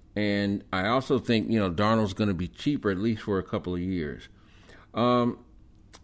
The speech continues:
Jameis Winston is a name that has circulated a little while, even before this past season.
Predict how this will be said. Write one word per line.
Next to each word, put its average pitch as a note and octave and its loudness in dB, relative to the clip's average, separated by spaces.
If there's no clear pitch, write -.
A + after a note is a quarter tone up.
Jameis F#3+ 4
Winston A#2 0
is C3+ 8
a A2 6
name G#2+ 8
that G#2+ 4
has A#2+ 10
circulated F3 6
a D3+ 8
little C#3+ 8
while, B2+ 8
even C#3+ 8
before B2+ 6
this A2+ 0
past A2+ 8
season. A2 4